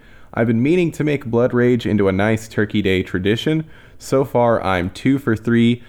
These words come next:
T G days since learning about the movie. Blood Rage made its first appearance on the seventh episode of this podcast. That was forever ago. It's one of my favorite slashers of all time,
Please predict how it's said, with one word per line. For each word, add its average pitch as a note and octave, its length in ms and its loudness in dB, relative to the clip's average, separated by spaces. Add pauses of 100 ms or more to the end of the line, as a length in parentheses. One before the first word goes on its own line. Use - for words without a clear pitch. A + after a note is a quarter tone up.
(180)
T D#3+ 260 -2
G C3 320 -4
days G2+ 480 0 (120)
since A2+ 320 -2
learning A#2 360 0
about F#2 340 -2
the F#2+ 80 -2
movie. F#2+ 480 0 (360)
Blood D3 220 0
Rage E3 300 -2
made B2+ 260 -2
its F#2+ 140 -8
first C#3 320 -4
appearance C#3 480 -2
on G2 200 -2
the F#2 100 -4
seventh G2+ 420 -2
episode G2+ 600 0
of F#2 180 -4
this F2+ 200 -4
podcast. B2 800 -4 (340)
That C3+ 260 2
was B2+ 380 0
forever G#2+ 800 0
ago. F#2+ 540 0 (440)
It's A#2+ 220 -2
one F3+ 140 0
of F3+ 100 0
my B2 180 0
favorite C3 380 -2
slashers C3 480 -2
of G#2+ 120 -2
all G#2 180 0
time, B2+ 420 -2